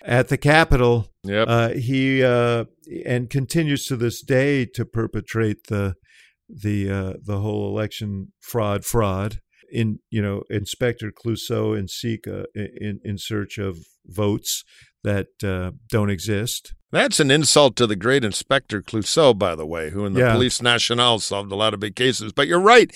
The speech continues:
Speaker 1: But he's not here. He can't speak for himself, so I stand by it.
Speaker 2: I hope Cato gets him. So I, it, you know, it's a nightmare on so many levels.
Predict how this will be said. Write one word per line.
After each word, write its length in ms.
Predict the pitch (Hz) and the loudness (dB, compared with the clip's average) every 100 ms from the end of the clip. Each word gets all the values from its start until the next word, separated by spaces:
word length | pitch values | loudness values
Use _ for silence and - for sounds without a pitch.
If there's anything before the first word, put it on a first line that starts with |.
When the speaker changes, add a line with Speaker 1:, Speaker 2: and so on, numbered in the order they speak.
| - | 0
Speaker 1:
But 100 | 175 | 6
he's 160 | 170 160 | 6 8
not 160 | 180 | 8
here. 240 | 139 151 147 | 10 12 12
He 80 | 147 | 10
can't 280 | 160 160 | 8 6
speak 260 | - 160 147 | 8 6 8
for 80 | 139 | 4
himself, 400 | 117 - 127 123 | 4 4 4 4
so 140 | - | 2
I 80 | 110 | 2
stand 460 | 107 - 127 117 101 | 2 2 2 2 2
by 240 | 110 107 | 0 0
it. 140 | 101 95 - _ - | -4 -6 -14 _ 0
Speaker 2:
I 140 | 123 | 2
hope 240 | 139 - | 2 2
Cato 400 | - 135 131 110 | 2 2 4 4
gets 320 | 95 107 - 113 | 4 2 2 -4
him. 180 | 92 - - | -4 -8 -2
So 240 | - 165 - | 6 6 6
I, 100 | 151 | 6
it, 160 | 170 165 | 6 6
you 80 | 190 | 6
know, 120 | 151 | 6
it's 180 | 151 139 | 4 4
a 60 | 170 | 6
nightmare 360 | 220 240 175 | 6 6 6
on 120 | 131 113 | 4 4
so 180 | 127 | 2
many 220 | 113 101 90 | 4 2 0
levels. 420 | 80 80 - | -4 -8 -14